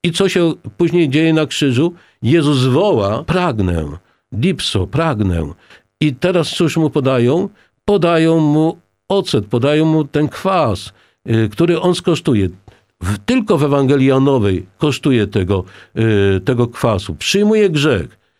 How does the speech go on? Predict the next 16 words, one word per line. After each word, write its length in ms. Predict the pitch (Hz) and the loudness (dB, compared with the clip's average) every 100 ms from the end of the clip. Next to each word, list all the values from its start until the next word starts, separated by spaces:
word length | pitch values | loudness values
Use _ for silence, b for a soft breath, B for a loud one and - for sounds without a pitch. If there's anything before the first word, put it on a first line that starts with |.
| b | b
Jan 220 | 113 151 139 | -2 0 0
Chrzciciel 340 | - 156 156 | -4 -2 0
na 100 | 143 | 0
samym 220 | 160 156 | 0 0
początku 460 | 135 123 151 151 139 | 0 0 -2 0 0
Ewangelii 460 | 123 117 120 135 | 2 2 2 2
ogłasza 520 | 120 107 113 127 120 110 B B | 2 2 0 0 -2 -4 B B
Jezusa: 480 | 101 113 127 113 104 - | 0 2 2 0 -2 -2
„Oto 300 | 220 220 170 | -2 0 0
baranek 480 | 139 151 170 156 120 | 0 0 0 0 0
Boży, 400 | 92 127 180 196 | 0 0 0 -2
który 300 | 160 160 135 | -2 -2 -2
przychodzi 760 | 120 131 - 123 135 143 196 - | -2 -6 -2 0 0 -2 -6 -6
zgładzić 560 | 92 104 113 131 139 117 | -6 -2 0 0 0 -2
grzech 300 | 107 120 - | -2 -2 -4
świata”. 560 | - 101 78 - - | -4 -4 -4 -8 -18